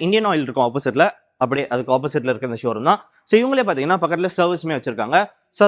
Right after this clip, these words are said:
that நீங்க ஒரு கார் வாங்குறீங்கன்னா, அப்படியே சர்வீஸுமே நீங்க இதே இடத்துக்கு வந்துக்கலாம். And இந்த இடத்துல உங்களுக்கு one of the best customer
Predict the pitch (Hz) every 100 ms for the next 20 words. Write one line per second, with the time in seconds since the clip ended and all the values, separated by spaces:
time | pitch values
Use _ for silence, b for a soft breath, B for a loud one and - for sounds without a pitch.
0 | 190 226 - 160 165 156 147 156 156 147
1 | 139 120 131 151 151 156 165 175 - 160
2 | 151 131 123 143 123 120 113 113 143 190
3 | 165 135 135 151 156 143 170 135 123 123
4 | 131 147 139 120 139 151 - 139 131 147